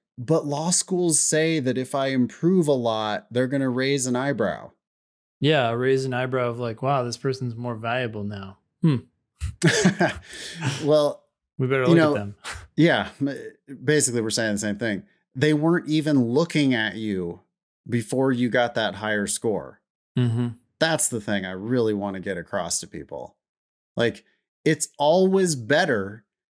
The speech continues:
Speaker 1: to have taken it another time and scored higher.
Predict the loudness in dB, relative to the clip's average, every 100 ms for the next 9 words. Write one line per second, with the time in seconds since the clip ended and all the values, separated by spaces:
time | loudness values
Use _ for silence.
0 | _ _ _ _ _ -6 2 4 4 2
1 | 0 0 0 2 2 2 2 2 2 2
2 | -2 -2 -4 -2 -2 -2 -6 -12 _ _
3 | _ _ -2 2 2 0 -2 -2 -4 -2
4 | 0 0 -2 -8